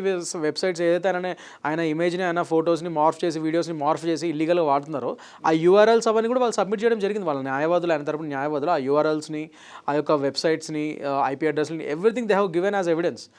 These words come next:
అవి, so దాని ప్రకారంగానే ఇంటరిమ్ ఇంజంక్షన్‌లో ఈ ఇమ్మీడియట్‌గా ఇవి ఏవైతే గుర్తించబడిన ఈ యూఆర్ఎల్స్ ఉన్నాయో అవన్నిటిని ఇమ్మీడియట్‌గా తీసేయాలి అని చెప్పి ఆ సదరు యు-,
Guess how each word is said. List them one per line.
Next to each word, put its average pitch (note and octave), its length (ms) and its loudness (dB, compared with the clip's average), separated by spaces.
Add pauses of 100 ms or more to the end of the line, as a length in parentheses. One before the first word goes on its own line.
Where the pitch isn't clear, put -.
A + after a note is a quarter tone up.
(300)
అవి, F3 140 2 (160)
so - 60 -4 (100)
దాని E3 220 6
ప్రకారంగానే A3 480 0
ఇంటరిమ్ G#3+ 280 0
ఇంజంక్షన్‌లో G#3+ 480 -2 (420)
ఈ - 20 0 (240)
ఇమ్మీడియట్‌గా G#3+ 440 4
ఇవి G3 160 4
ఏవైతే G3+ 320 4
గుర్తించబడిన G3 600 0 (160)
ఈ - 20 0 (100)
యూఆర్ఎల్స్ F#3 320 6
ఉన్నాయో G3+ 160 2
అవన్నిటిని F3+ 400 -4
ఇమ్మీడియట్‌గా F#3 420 0
తీసేయాలి E3+ 440 2 (100)
అని D#3 140 -6
చెప్పి E3+ 220 0
ఆ - 100 0
సదరు F3 300 0
యు-, D#3+ 140 0